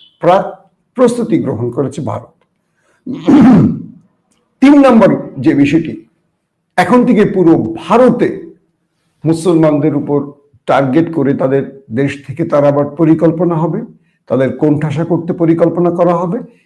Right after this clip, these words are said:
এবং এর মাধ্যমে যে নির্বাচনের মানে ডামাডোল বাড়ছে, নির্বাচন চলছে বা নির্বাচনের সুযোগ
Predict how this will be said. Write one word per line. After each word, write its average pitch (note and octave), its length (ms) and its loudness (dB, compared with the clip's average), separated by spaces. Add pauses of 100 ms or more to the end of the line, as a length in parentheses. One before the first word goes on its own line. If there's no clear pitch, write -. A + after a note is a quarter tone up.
(140)
এবং C3 200 -2 (260)
এর A#3+ 180 6
মাধ্যমে F3+ 460 0 (1000)
যে C3 200 -2
নির্বাচনের F3+ 720 2 (1120)
মানে C#3 200 -4 (560)
ডামাডোল D#3 420 2 (100)
বাড়ছে, D3+ 340 -2 (420)
নির্বাচন C#3 360 -4 (140)
চলছে A3+ 300 0
বা C#3+ 100 4
নির্বাচনের C#3+ 600 -2
সুযোগ F#3 260 -2